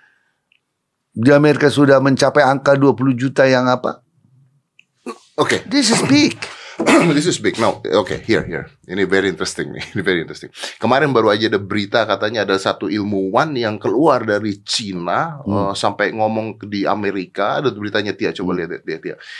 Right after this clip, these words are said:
Speaker 2: Dia membongkar bahwa virus ini sebenarnya udah ada, bla, bla, bla, bla. Dan itu masuk ke C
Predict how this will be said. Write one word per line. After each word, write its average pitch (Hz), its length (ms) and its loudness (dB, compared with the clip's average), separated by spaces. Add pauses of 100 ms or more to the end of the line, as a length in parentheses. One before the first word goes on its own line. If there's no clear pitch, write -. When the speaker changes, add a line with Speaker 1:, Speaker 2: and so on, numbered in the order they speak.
(120)
Speaker 2:
Dia 120 140 4
membongkar 117 540 0
bahwa 107 200 0
virus 185 320 2
ini 190 140 -2
sebenarnya 143 440 0
udah 117 240 2
ada, 131 140 2
bla, 120 160 2
bla, 113 160 0
bla, 107 120 -4
bla. 113 160 -8
Dan 123 180 0
itu 165 160 -2
masuk 160 280 -4
ke 120 100 -6
C - 60 -2